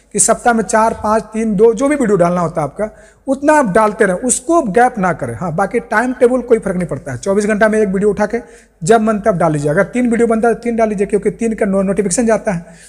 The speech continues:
उससे ज़्यादा नोटिफिकेशन YouTube नहीं भेजता। तो I hope कि बहुत ज़्यादा, मतलब, आपको सीखने को कुछ मिला होगा। कौआ के पीछे हम नहीं, नहीं, नहीं भागेंगे, आप कान के पीछे भागेंगे, कान कहाँ है कि नहीं मेरा, कान नहीं रहेगा तब कौआ के नीचे भागेंगे, ठीक है।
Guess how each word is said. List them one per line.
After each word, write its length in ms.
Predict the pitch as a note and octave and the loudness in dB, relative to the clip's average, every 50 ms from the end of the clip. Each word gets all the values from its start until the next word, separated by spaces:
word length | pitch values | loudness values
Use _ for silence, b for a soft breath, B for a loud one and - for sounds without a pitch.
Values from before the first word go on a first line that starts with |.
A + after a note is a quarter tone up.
| B B B | B B B
उससे 180 | A#3 G3 - G#3 | -2 0 2 4
ज़्यादा 200 | G#3 G#3+ G#3 G#3+ | 4 4 2 2
नोटिफिकेशन 500 | G3+ G3+ F#3 G#3 F#3+ F#3+ F#3+ G3+ G3 G3 | 0 0 -2 0 0 0 2 2 2 2
YouTube 260 | G#3 - C#4 D4+ C#4+ C#4 - - - _ _ _ - F3 | 2 2 2 0 0 -4 -12 -20 -20 _ _ _ -6 -2
नहीं 220 | E3+ E3 F3+ F3+ | 0 2 2 2
भेजता। 280 | D3+ D#3+ D#3 D#3 E3 E3 | 0 0 -2 -2 -4 -2
तो 100 | - A3+ | 2 2
I 120 | A3+ A#3+ | 4 6
hope 220 | A#3+ C#4 D4 - - | 6 4 2 2 -2
कि 60 | C#4 | -2
बहुत 240 | B3 B3+ A3+ C#4 B3+ | 0 0 0 0 0
ज़्यादा, 240 | - A#3+ A#3+ B3+ B3 | 0 0 0 0 -2
मतलब, 260 | A#3 A#3+ A#3 A#3+ A#3+ | -4 -4 -4 -2 -2
आपको 200 | A3+ A3 - A3+ | -2 -2 -4 -6
सीखने 320 | - A3+ G#3 A3+ B3 A#3+ | -4 -2 -2 -2 -2 -2
को 60 | A3+ | -2
कुछ 140 | - A3 - | -4 -4 -4
मिला 220 | G3+ G#3 A3 A#3+ A#3 | -2 0 2 2 2
होगा। 160 | G#3+ G#3+ A#3+ A#3+ B B B B B B _ - | 2 0 -2 -6 B B B B B B _ -2
कौआ 220 | G3+ G#3 A3 A#3+ | 0 2 4 2
के 100 | A3 - | 2 2
पीछे 220 | A#3 - G#3+ - A#3 | 0 -2 -2 -2 0
हम 60 | A3 | 0
नहीं, 180 | G#3+ G#3 G#3 G#3 | 0 0 0 0
नहीं, 140 | G#3 G#3 | 0 0
नहीं 120 | G#3 G#3+ G#3+ | 0 2 2
भागेंगे, 280 | G#3+ G#3+ A3 G#3+ A3 | 2 2 2 0 0
आप 240 | A3 A#3 A3+ - - - | -2 -4 -4 -8 -10 -6
कान 180 | F3+ F3+ F#3 F#3 | -6 -4 -4 -4
के 100 | A3 G3+ | -4 -4
पीछे 200 | G3 G3+ G#3 G#3 | -2 0 -2 0
भागेंगे, 280 | G3+ G3+ G#3 G#3 G#3 | 0 0 0 -2 -4
कान 280 | G3+ - - F3 F3+ F#3 | -6 -6 -4 -4 -4 -2
कहाँ 260 | F3 G3 F3+ F#3+ F3+ | -2 0 0 0 2
है 140 | C3+ F3+ F#3 | 2 0 0
कि 100 | F3+ - | 2 2
नहीं 120 | F3 E3+ D#3+ | 0 0 0
मेरा, 180 | D3 C3+ C#3+ | 0 -2 -4
कान 220 | C3 - F3+ G3 G3 | -4 -4 -2 0 2
नहीं 200 | G3+ G3+ A3 A#3 | 2 2 4 4
रहेगा 280 | A#3+ A#3 A3+ A#3 A#3 A3+ B B B B B _ - | 4 4 2 0 -2 -4 B B B B B _ 2
तब 140 | C#4+ C4+ - | 2 2 4
कौआ 220 | - A#3 G#3 G#3+ | 2 2 2 2
के 100 | F#3+ - | 0 0
नीचे 180 | F#3 F3 E3+ F3+ | -2 -2 -2 -4
भागेंगे, 280 | D3 C3+ C#3+ C#3 C3+ C3 | -4 -4 -4 -4 -4 0
ठीक 180 | D#3+ G#3 G#3 | 0 2 2
है। 120 | B3+ A3 | 2 0